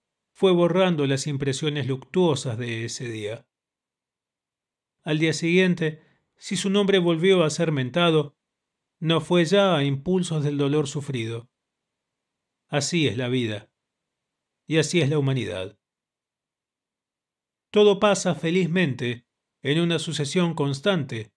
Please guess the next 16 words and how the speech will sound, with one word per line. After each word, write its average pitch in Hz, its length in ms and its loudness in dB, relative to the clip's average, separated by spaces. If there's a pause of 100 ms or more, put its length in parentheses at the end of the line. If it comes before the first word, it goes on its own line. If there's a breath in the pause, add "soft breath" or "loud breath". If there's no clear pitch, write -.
(440)
pero 120 200 -4
interrumpida, 123 840 -4 (320)
de 139 240 2
emociones 143 540 -2
tiernas 208 560 0 (200)
o 175 120 4
desagradables, 160 1000 -2 (360)
profundas 143 760 -4 (280)
o 165 80 -2
superficiales. 135 1000 -4 (1700)
Ni 156 140 -2
el 156 140 2
amor 196 480 0 (100)
ni 180 120 2
el 185 140 2
odio, 135 440 0